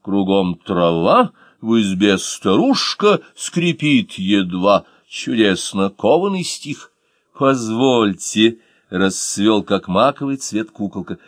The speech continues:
«Да ведь это же мои стихи. Откуда вы их знаете? Ведь я их даже не печатал».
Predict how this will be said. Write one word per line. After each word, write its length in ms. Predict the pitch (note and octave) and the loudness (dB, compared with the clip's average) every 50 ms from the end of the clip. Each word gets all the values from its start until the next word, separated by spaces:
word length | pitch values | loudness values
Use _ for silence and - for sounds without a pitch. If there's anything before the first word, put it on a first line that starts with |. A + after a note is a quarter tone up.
| _ _ _ _ | _ _ _ _
«Да 100 | - A2 | -2 0
ведь 280 | A#2 B2 A#2 - - - | 0 0 0 -2 -4 -4
это 300 | - A2 A2+ - C3 A2 | -2 -2 -2 0 -2 -2
же 240 | G2+ B2+ C3 B2 - _ _ _ _ _ | 0 0 -2 -2 -4 _ _ _ _ _
мои 360 | - G2 G#2+ A#2 B2+ C#3 E3 E3+ | -6 -2 0 2 2 2 0 -2
стихи. 720 | E3 - - - F#3+ F#3+ F3+ - - G#3 G#3 F3+ - - _ _ _ _ _ | -4 -6 -8 -8 -8 -10 -10 -8 -6 -4 -4 -4 -4 -6 _ _ _ _ _
Откуда 380 | - A2+ A2 - - A#2 A#2 | -4 -4 -4 -4 -4 -4 -2
вы 140 | B2+ D3 D#3 | 0 0 0
их 100 | D#3+ D3+ | 0 -2
знаете? 760 | D3 C#3 D#3+ F#3 F3 E3 D3 A#2+ A2+ G#2+ F#2 - A2 G#2+ - _ _ _ - | -4 -4 0 2 4 4 4 4 4 2 0 -2 -6 -8 -8 _ _ _ -10
Ведь 180 | G2+ G2+ - A#2 | -10 -6 -2 0
я 100 | A#2 B2+ | 0 0
их 60 | C3+ | 0
даже 220 | B2 C#3 C#3 C#3+ D#3 | 0 -2 -2 -2 -2
не 100 | E3 E3 | -4 -4
печатал». 720 | E3 D#3+ C3+ - - A2 A2+ C#3 F3+ F3 G3+ F#3+ E3+ - | -6 -8 -8 -4 0 2 2 2 2 0 -2 -6 -8 -8